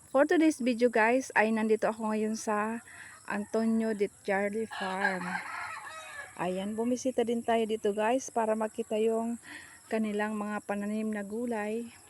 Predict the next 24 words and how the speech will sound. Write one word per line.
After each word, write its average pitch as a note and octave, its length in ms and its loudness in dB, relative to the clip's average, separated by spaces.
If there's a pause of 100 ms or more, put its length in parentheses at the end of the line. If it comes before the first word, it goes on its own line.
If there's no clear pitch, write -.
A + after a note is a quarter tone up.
(960)
So - 80 -8
yan G#3 240 -2
guys, G3+ 400 -2
yung, A3 640 -4 (560)
ah, F#3+ 480 -6 (480)
puno G#3+ 240 -2
ng G3 320 -6
singkamas G3 640 -8
guys. F3+ 320 -6
Yan, F3+ 160 -10
namumulaklak F#3+ 720 -10
na. F3+ 160 -10 (800)
Yan A3 160 -4
daw G#3+ 160 0
guys G#3 720 -4
ay G3 400 0
gagawing, G#3 720 -2
ah, F#3 320 -8
binhi F#3 480 -8 (160)
para F#3 240 -4
mas F#3 240 -8
lalong F#3 320 -4
dumami F3+ 480 -6
yung G3 320 -8